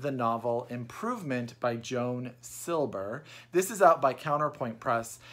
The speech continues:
and this book won the pen Faulkner last year and the National Book S-, Circles, Critics Circle Award. I always, uh, stumble over that award. And I don't think a whole lot of people actually have talked a lot about Improvement.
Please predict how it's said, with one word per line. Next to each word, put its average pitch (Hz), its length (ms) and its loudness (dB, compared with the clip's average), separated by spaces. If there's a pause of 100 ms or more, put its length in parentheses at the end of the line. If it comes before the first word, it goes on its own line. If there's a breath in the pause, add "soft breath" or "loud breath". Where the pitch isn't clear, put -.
(120 loud breath)
and 156 240 -2
this 277 220 -2
book 190 260 0
won 143 260 0
the 135 80 0
pen 208 360 -6
Faulkner 143 460 2
last 107 360 -4
year 113 260 -8
and 180 300 -4
the 208 60 -6
National 151 680 2
Book 135 380 2
S-, - 500 -12
Circles, 147 800 2 (240 soft breath)
Critics 226 320 2
Circle 208 400 2
Award. 107 500 -2 (220 loud breath)
I 127 40 -4
always, 135 280 0
uh, 107 140 2
stumble 117 500 -2
over 104 200 -4
that 101 160 -2
award. 101 400 -2 (920)
And 143 80 0
I 180 140 4
don't 415 180 -2
think - 140 -4
a 139 60 2
whole 175 200 -2
lot 175 160 6
of 143 80 0
people 190 380 0
actually 135 400 0
have 127 120 -6
talked 202 440 0
a 120 80 0
lot 107 260 -2
about 104 320 -2
Improvement. 104 720 -8